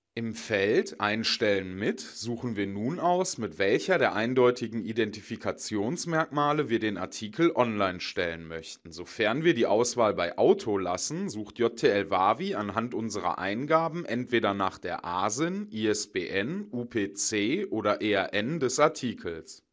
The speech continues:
Wir klicken nun auf OK, um den Amazon-Import vorzubereiten. Wir erhalten eine Bestätigung, dass dieser Artikel nun für das Einstellen bei Amazon vorbereitet wurde.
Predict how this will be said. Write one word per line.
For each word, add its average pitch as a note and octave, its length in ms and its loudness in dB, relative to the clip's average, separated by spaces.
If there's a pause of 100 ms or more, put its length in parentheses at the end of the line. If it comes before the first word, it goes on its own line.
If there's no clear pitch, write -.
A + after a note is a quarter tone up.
(280)
Wir G#2 200 -4
klicken B2+ 420 0
nun D3 240 0
auf B2 260 4
OK, G#2 560 -2
um A#2 180 -6
den G2 140 -2
Amazon-Import D3 1080 0
vorzubereiten. F2 1120 0 (520)
Wir G#2 140 -4
erhalten G#2+ 400 2
eine A2+ 240 2
Bestätigung, D#3+ 880 -2
dass B2 200 0
dieser D3 300 0
Artikel A#2 560 2
nun D3 220 -2
für A#2 140 -2
das G2 200 0
Einstellen D3 720 0
bei G2+ 100 4
Amazon C3 640 0
vorbereitet F2 920 0
wurde. D#2 340 -8